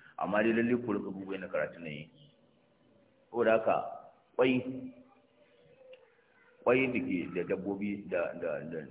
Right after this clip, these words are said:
da tsuntsaye suke yi, ya, yana da hukunce-hukunce, amma wanda ya fi haɗari shi ne tantabara. Ita ce tantabara saboda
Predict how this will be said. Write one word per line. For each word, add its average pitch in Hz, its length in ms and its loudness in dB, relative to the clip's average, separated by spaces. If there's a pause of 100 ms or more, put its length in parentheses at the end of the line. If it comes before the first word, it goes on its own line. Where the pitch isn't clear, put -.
da 78 60 -12
tsuntsaye 92 540 -2
suke 90 220 -12
yi, 78 300 -8 (680)
ya, 80 180 -2
yana 95 280 0
da 82 80 -2
hukunce-hukunce, 82 760 -8
amma 92 240 2
wanda 104 220 2
ya 92 80 -2
fi 92 80 -8
haɗari 82 380 -6
shi 90 160 -14
ne 82 220 -10 (520)
tantabara. 78 560 -4 (1200)
Ita 90 220 -16
ce 101 120 -12
tantabara 90 760 -2
saboda 85 440 -4